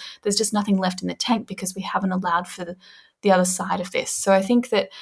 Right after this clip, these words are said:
this speaks to so many things. It can be our work, but it all, can also be our social lives, I find, in terms of sometimes we need that more open period and sometimes we need that more closed period with ourselves. So I think everything has that,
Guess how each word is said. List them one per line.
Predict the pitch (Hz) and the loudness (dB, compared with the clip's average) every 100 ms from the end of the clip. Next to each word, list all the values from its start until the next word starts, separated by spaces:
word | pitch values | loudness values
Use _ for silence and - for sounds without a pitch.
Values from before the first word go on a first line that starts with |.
| - _ | -20 _
this | 262 277 | 2 4
speaks | - - - | 2 0 -2
to | 202 | 2
so | 247 | 4
many | 233 202 | 6 4
things. | 190 - - | 0 -6 -8
It | - | -2
can | 196 | 2
be | 202 | 4
our | 196 180 | 4 4
work, | 185 180 185 | 2 2 0
but | - | -4
it | - | 0
all, | 214 214 | 0 -2
can | - 240 | 0 2
also | 277 302 | 4 0
be | 220 | -2
our | 180 | -2
social | 180 - 202 - 196 | -2 -2 -2 0 0
lives, | 175 160 185 | 2 0 -2
I | - | -6
find, | - - - | -4 -4 -4
in | 180 185 | -6 -4
terms | 190 185 185 | -2 -2 -2
of | 185 - - - | -4 -6 -16 -10
sometimes | - 208 202 202 196 196 | 0 2 4 4 4 4
we | 202 | 2
need | 190 190 185 185 - _ _ _ | 2 0 -4 -8 -16 _ _ _
that | 190 190 | 0 6
more | 196 185 | 4 4
open | 180 202 240 202 | 2 2 2 2
period | 202 170 165 170 | 0 0 2 0
and | 170 | -2
sometimes | - 180 185 180 | -4 -4 -2 -2
we | 180 | -2
need | 180 175 | -4 -4
that | 170 - | -6 -4
more | 180 | -8
closed | 170 - 196 202 | -4 2 4 2
period | - 170 160 - | -2 -8 -8 -10
with | 175 | -16
ourselves. | - - 202 180 - 196 | -10 -2 2 2 0 -4
So | - 202 | -4 -4
I | |
think | 185 214 202 | -4 -6 -4
everything | 208 240 226 196 87 - 202 | -4 -2 -4 -4 -10 -8 -10
has | 196 180 185 | -4 -4 -2
that, | 165 - | -2 -2